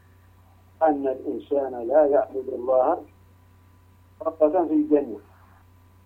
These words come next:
وخوفا من النار. يقولون أنهم يعبدون الله محبة وتعظيما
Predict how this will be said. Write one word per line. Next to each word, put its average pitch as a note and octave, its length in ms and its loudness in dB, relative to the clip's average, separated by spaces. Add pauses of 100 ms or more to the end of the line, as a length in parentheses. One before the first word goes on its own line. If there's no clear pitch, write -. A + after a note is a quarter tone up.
(1080)
وخوفا C3+ 380 -4
من C3+ 240 -4
النار. C3 380 0 (3250)
يقولون D3 500 6
أنهم C#3+ 320 4
يعبدون C3+ 460 4
الله C3 460 6 (1700)
محبة D3 600 0
وتعظيما C3+ 800 2